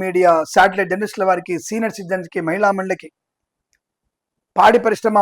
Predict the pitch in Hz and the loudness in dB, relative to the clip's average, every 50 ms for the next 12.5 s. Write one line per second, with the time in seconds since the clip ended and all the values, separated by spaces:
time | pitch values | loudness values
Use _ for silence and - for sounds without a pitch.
0 | 190 - 190 190 214 233 190 196 214 202 214 185 190 196 185 208 226 196 233 240 | 2 2 2 0 0 0 -2 -4 -4 -4 -2 -2 -4 -4 -2 -2 -2 -2 -2 -4
1 | 240 - _ - 175 151 156 185 185 - 254 247 262 240 233 233 233 - 220 208 | -6 -6 _ -12 -4 -2 0 0 0 0 0 4 4 4 4 4 2 0 -2 -2
2 | 185 190 185 - 208 - 220 214 202 220 214 220 233 - - _ _ _ _ _ | -2 -2 -2 -2 -2 -2 -2 -2 0 0 2 0 0 -2 -8 _ _ _ _ _
3 | - - - 208 247 254 247 262 254 247 - 196 202 196 233 214 - 220 214 208 | -6 -2 2 4 4 4 4 2 0 0 0 0 0 0 -2 -4 -2 -2 0 2
4 | 208 202 190 185 - 190 185 180 180 165 170 - - _ _ _ _ _ _ _ | 2 2 2 2 0 0 2 2 2 0 -4 -8 -10 _ _ _ _ _ _ _
5 | _ _ _ _ _ _ _ _ _ _ _ _ _ _ _ _ _ _ _ _ | _ _ _ _ _ _ _ _ _ _ _ _ _ _ _ _ _ _ _ _
6 | _ _ _ _ _ _ _ _ _ _ _ _ _ _ _ _ _ _ - 190 | _ _ _ _ _ _ _ _ _ _ _ _ _ _ _ _ _ _ 0 2
7 | 214 233 226 240 240 240 247 240 233 - 254 262 277 - _ _ _ - 202 202 | 4 6 4 4 4 4 2 2 0 -2 -6 -10 -10 -12 _ _ _ -2 2 2
8 | 208 220 220 240 247 247 _ - - 190 196 208 220 240 233 226 - - 196 196 | 4 4 2 0 -2 -4 _ -2 0 0 2 2 0 0 0 -2 -4 -2 0 2
9 | 214 214 208 208 208 214 220 226 - - 185 190 208 190 220 208 214 220 220 226 | 2 4 2 2 2 0 -2 -4 -4 -6 -6 -6 -4 -2 -2 -2 0 0 0 0
10 | 233 214 - - 196 185 202 202 214 214 214 226 233 233 - 180 190 214 214 208 | -2 -2 -6 -8 -6 -4 -2 -2 -2 0 0 0 0 0 0 0 2 4 4 2
11 | 208 214 226 - - 190 180 180 - - 240 240 240 240 214 185 185 - 196 226 | 2 2 -4 -4 -6 -6 -8 -8 -6 -6 -4 -4 -4 -2 -4 -4 -4 -6 -8 -6
12 | 220 220 - 226 208 214 220 214 233 | -6 -6 -6 -6 -4 -2 -2 -2 -4